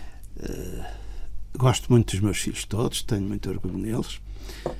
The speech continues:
e tenho um orgulho especial pela, pela obra que o Domingos tem vindo a construir, eh, exclusivamente por mérito dele e sempre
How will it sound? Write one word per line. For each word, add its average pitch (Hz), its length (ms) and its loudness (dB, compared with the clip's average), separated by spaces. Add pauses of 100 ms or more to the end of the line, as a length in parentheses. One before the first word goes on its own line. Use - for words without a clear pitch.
(320)
e - 100 -2
tenho 285 280 8
um 127 60 6
orgulho 98 260 4
especial - 560 0
pela, - 220 -2 (380)
pela 110 180 -2
obra 101 360 2
que - 160 0
o 107 40 4
Domingos 110 320 2
tem 101 160 0
vindo 101 220 4
a 90 40 2
construir, - 680 -2 (1120)
eh, - 120 -2 (720)
exclusivamente 117 800 6
por - 160 -6
mérito 98 420 2
dele 90 160 -2 (920)
e - 80 8
sempre - 540 6